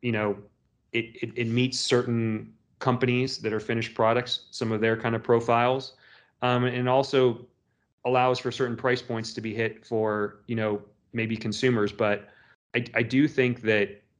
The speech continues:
it's incredible to see the quality of the science that's happening in the premium,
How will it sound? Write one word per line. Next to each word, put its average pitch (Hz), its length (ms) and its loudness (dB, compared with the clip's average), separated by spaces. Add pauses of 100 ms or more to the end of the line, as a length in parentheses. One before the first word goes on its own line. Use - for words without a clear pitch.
(160)
it's 127 180 0
incredible 123 540 2
to 113 80 -2
see 113 300 -4
the 113 100 -4
quality 113 400 2
of 110 80 2
the 107 60 -2
science 110 380 -2
that's - 100 -12
happening 110 420 -2
in 107 60 -4
the 104 80 -2
premium, 110 400 -2